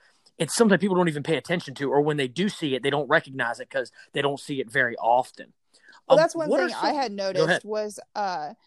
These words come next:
Speaker 2: when you talk about building construction, you know, especially in, like, your intro fire classes or whatever, they, everybody talks about, like, modern construction, new houses, all this stuff. I'm like, "Well, there's a lot of old buildings too." Like, the fires in there don't happen very often, but, you know, that was kinda one thing I thought was like, "Okay,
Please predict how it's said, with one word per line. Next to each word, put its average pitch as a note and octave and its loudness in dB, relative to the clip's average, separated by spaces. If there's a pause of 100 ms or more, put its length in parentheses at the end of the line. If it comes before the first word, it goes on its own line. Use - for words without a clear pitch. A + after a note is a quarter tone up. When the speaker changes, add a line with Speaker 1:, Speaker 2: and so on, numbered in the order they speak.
(360)
Speaker 2:
when A3+ -4
you G3+ -6
talk C4 -2
about F#3+ -2
building F#3 -4
construction, E3+ -10
you E3 -12
know, C#3+ -10
especially G3 2
in, E3+ -2
like, E3 -8
your D3+ -2
intro F3+ -4
fire E3 -2
classes E3+ -6
or E3 -2
whatever, D#3+ -2 (440)
they, G#3+ 6
everybody A#3 4
talks G#3 -2
about, E3+ -2
like, - -12
modern E3+ -4
construction, D#3 -10
new F#3 4
houses, E3 -2
all E3 -2
this E3 -4
stuff. D#3+ -4
I'm E3+ -6
like, - -8 (140)
"Well, G3+ 0
there's C#4+ 2
a A4+ 6
lot A3 6
of E3 0
old G#3+ 4
buildings F#3+ -4
too." A#3 -6
Like, E3+ -8
the A3+ -8
fires E4 2
in C#4+ -6
there B3 -6
don't G3+ -2
happen A#3+ -4
very D#3+ 0
often, D#3+ -8 (440)
but, G#3 0 (120)
you G#3+ -12
know, G3 -8
that G3 2
was - 0
kinda G#3 -6
one F#3+ -6
thing F#3 -6
I G#3+ -2
thought G3+ -4
was F#3 -6
like, F3 -8
"Okay, D#3+ -8